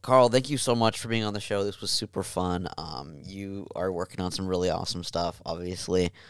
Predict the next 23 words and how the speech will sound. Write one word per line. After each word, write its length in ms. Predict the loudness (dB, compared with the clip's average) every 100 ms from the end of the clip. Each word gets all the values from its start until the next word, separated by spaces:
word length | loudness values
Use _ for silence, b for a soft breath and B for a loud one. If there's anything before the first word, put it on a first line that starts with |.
| b b b -6
Um, 380 | -2 0 -2 -6 _ _ -6
just 340 | -2 -2 -4 -10 _ _ _ -20 _ 0
killing 280 | 2 2 -2
it. 100 | -8 -10
Um, 480 | -4 -4 -4 -8 -12
super 320 | -4 -2 4 4
nice 240 | 4 2
to 320 | 2 4 4 0
get 160 | -4 -4
to 100 | -6
know 140 | -6
you. 340 | -6 -4 -4 -4
Uh, 180 | -6
thank 220 | -8 -10 -10
you 60 |
so 160 | -8 -6
much 160 | -6
for 80 | -4
being 160 | -4 -2
on 100 | -4
the 60 |
show. 220 | 2 4 4
So, 300 | 4 2